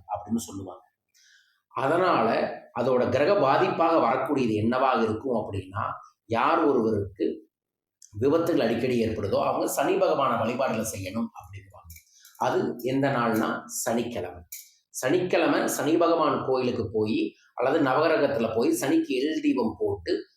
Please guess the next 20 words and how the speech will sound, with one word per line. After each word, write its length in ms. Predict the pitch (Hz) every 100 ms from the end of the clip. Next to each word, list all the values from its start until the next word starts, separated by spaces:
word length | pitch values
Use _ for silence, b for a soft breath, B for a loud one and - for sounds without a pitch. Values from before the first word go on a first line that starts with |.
| _
ஒன்பது 440 | 175 170 180 165
முறை 200 | 147 156
நவகிரகங்களை 600 | 156 123 147 151 143 127
சுத்தி 460 | 113 - 104 - 120
வந்து 460 | 107 101 104 175 - B B
அதற்கு 540 | 123 165 165 139 117
அப்புறம் 340 | 113 - 170
வந்து 300 | 113 117 170 -
தூய்மை 360 | 175 202 196 190
பணியாளர்கள் 760 | - 131 127 113 107 104 123
இருக்காங்களே 480 | 117 101 104 101 127
அவங்களுக்கு 720 | - - 123 156 143 123 -
உணவு 320 | 123 147 185 151
தந்தீங்கன்னா 540 | 123 113 107 110 170 - B B
உங்களோட 220 | 127 131 113
பிரச்சனை 360 | 113 - 135
சரியாகும். 540 | - 113 110 104 98 -
இது 180 | 117 139
பரிகாரம் 480 | 120 107 113 110 98
ஒண்ணு. 220 | 98 104